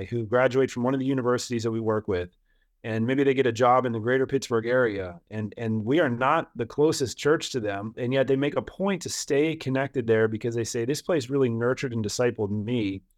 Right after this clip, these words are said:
during my really formative time in school. And so I wanna be a part of helping somebody else do that. And, and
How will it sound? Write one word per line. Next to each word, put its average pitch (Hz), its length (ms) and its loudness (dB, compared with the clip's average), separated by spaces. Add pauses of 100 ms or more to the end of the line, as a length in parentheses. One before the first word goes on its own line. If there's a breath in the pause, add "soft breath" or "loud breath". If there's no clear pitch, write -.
(160)
during 113 180 -2
my 123 180 4
really 131 300 4
formative 123 460 -2
time 104 540 -4 (400)
in 127 180 -2
school. 104 500 2
And 107 220 -2
so 110 100 -4
I 123 100 2
wanna 165 180 2
be 123 140 2
a 120 60 4
part 123 260 2
of 113 80 0
helping 120 300 2
somebody 117 340 -2
else 120 200 4
do 104 160 -4
that. 85 340 -6
And, 117 180 -2
and 131 320 -2